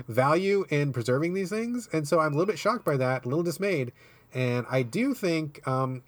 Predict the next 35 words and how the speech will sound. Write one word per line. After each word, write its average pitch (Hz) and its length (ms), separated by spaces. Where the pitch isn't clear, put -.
for - 160
me 233 160
anyway, 147 380
I 156 160
think 165 220
that 156 120
if 143 80
a, 113 180
if 139 140
a 120 40
company 220 540
lets 156 260
their 180 240
servers 175 440
go 113 160
dark, 127 580
they 127 220
abandon 147 480
these 196 160
games, 190 320
these 156 160
games 131 200
are 110 80
done, 151 380
they 147 100
are 110 100
no 117 160
longer 139 340
selling 135 380
these 180 160
games, 180 340
these 151 140
games 139 220
are 113 60
basically 156 680